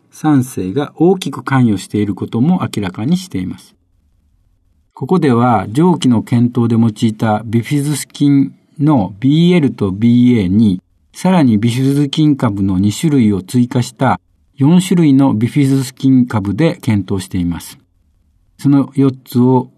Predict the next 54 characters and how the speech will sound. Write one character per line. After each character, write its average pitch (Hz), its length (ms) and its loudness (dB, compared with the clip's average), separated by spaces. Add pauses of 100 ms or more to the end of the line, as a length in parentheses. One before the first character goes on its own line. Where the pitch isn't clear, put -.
(100)
簡 113 180 -2
単 104 180 -2
に 101 60 -2
述 101 120 -2
べ 98 60 -2
ま 98 140 -4
す - 100 -16
と、 135 300 -2 (340)
感 170 300 2
染 180 320 2
予 180 140 4
防 175 520 2
作 170 220 0
用 139 180 4
を 151 240 2
持 135 140 2
つ 127 140 -2
ビ 104 160 0
フ 120 160 -2
ィ 120 60 0
ズ 120 140 0
ス 120 100 -8
菌 123 280 0
株。 - 320 -12 (420)
こ 147 120 -2
れ 156 80 2
は 165 260 2 (180)
ビ 135 120 0
フ 143 120 0
ィ 151 40 0
ド 156 160 2
バ 139 140 0
ク 123 100 -14
テ 139 160 0
リ 135 100 4
ウ 131 80 4
ム 120 140 4
ロ 127 100 4
ン 113 120 4
ガ 95 140 0
ム、 104 280 2 (280)
亜 131 160 0
種 113 300 -2
ロ 123 140 2
ン 117 100 4
ガ 95 140 -2
ム 92 200 -2
ジ 110 140 -2
ェ 110 120 2
ー 107 40 0
シ - 180 -6 (120)
ー 107 40 0
エ 107 60 2
ム 92 180 -2